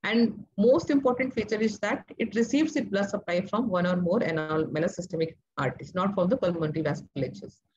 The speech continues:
So it could be either in the thorax, that is called as intralobar or extralobar, depending on the, whether it is inside or outside the pleural vis-, lining. And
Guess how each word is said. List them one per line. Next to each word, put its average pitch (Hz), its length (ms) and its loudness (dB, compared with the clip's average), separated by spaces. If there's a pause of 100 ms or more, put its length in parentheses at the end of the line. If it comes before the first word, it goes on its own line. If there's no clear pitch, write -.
(400)
So - 80 2
it - 220 2
could 254 180 2
be 269 80 2 (120)
either 240 180 4
in 240 100 8
the 247 100 4
thorax, 226 440 0
that 185 160 0
is 190 100 -4
called 170 240 0
as 175 100 -2
intralobar 190 800 0 (120)
or 151 160 -2
extralobar, 180 760 0 (280)
depending 160 280 -2
on 165 200 -2
the, 165 320 0 (600)
whether 175 260 0
it 170 80 -4
is 175 80 0
inside 180 340 0
or 170 100 2
outside 151 280 -2
the 170 60 0
pleural 170 380 -2
vis-, 160 220 -2 (300)
lining. 165 340 0 (640)
And 202 300 -2